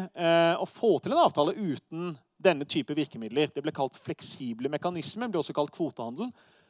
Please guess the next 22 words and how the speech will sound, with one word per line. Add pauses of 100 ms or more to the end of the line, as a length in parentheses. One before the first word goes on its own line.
(560)
Det
ville
ikke
gå
an
å
få
til
en
avtale
uten
det,
for
U
S
A
ville
ikke
være
med
her
da,